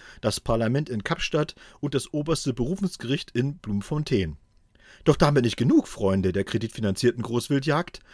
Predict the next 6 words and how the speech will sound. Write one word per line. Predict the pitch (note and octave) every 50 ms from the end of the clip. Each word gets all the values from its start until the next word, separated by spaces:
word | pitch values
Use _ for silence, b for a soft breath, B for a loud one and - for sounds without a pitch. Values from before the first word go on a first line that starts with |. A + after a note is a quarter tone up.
| B B B
Südafrika | - - F3+ E3 - - - G3+ A3+ - - C#3+ G#2+ - - F2+ F2+ A2 D3+ b b b b b
verfügt | - - E3 - - A#3+ A#3 - - -
auch | D3 C#3 -
über | D3+ C3+ C#3 - -
elf | A#2+ B2+ D3 D3 - -
Amtssprachen. | G3+ A3 A3+ - - - - - - E2 E2 E2 - E2 D#2+ D#2